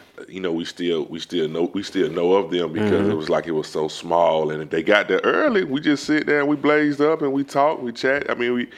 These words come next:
Speaker 1: might have cut the music down a little bit, and we just, we chopped it up, and we just, it was real intimate. So
Speaker 2: Mm-hmm.
Speaker 1: when the show w-, started, like you say, it might have been twelve people,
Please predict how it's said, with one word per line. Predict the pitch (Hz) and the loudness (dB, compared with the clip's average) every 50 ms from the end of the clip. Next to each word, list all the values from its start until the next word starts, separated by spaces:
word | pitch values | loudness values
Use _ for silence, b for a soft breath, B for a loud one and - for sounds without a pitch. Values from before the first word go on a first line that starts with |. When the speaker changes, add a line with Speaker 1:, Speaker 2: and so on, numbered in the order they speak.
| B B B B B | B B B B B
Speaker 1:
might | - 147 | -4 -4
have | 143 | -2
cut | 139 - 143 - | 0 0 0 0
the | - 117 | 0 0
music | 120 127 127 127 120 117 | 2 2 2 2 2 2
down | 123 120 120 120 | 2 4 4 4
a | 120 | 4
little | 131 127 120 | 4 4 4
bit, | 120 131 131 127 | 4 2 0 0
and | 127 120 | -2 -2
we | 120 131 | -2 -2
just, | 127 127 131 127 123 123 - - | -2 0 0 0 0 -2 -2 0
we | 120 131 | 0 0
chopped | 127 - 135 127 120 - | 4 4 4 4 4 2
it | 135 139 | 2 2
up, | 170 165 117 - - | 2 2 2 0 0
and | 95 101 107 | 0 0 0
we | 113 113 | -2 -2
just, | 110 113 110 110 107 101 - - | 0 2 2 2 0 -2 -2 0
it | 104 | 2
was | 107 104 92 87 | 2 2 2 2
real | 104 110 110 101 | 2 2 4 4
intimate. | 104 135 147 139 - 101 92 | 2 0 0 -2 -4 -6 -2
So | - 98 95 95 | 0 0 0 0
Speaker 2:
Mm-hmm. | 90 - - 110 104 98 95 104 | -2 -4 -6 -6 -4 -4 -2 0
Speaker 1:
when | 95 101 101 | 0 2 2
the | 98 | 2
show | 95 - 117 113 107 | 2 4 4 4 4
w-, | 101 101 98 87 - 87 - | 2 0 -2 -4 -4 -8 -12
started, | - - - 117 131 160 90 87 143 120 | -8 0 2 4 4 4 4 2 0 -2
like | 117 117 | -2 -4
you | 120 135 | -4 -6
say, | 135 - 165 123 98 | -2 -2 0 0 0
it | 90 | 0
might | 90 90 95 | 0 0 0
have | 95 90 | 0 0
been | 98 101 101 | 0 -2 -2
twelve | - - 104 101 101 104 104 104 | -2 0 2 2 4 2 2 2
people, | 120 117 120 120 143 165 190 | 0 0 -2 -2 -6 -8 -10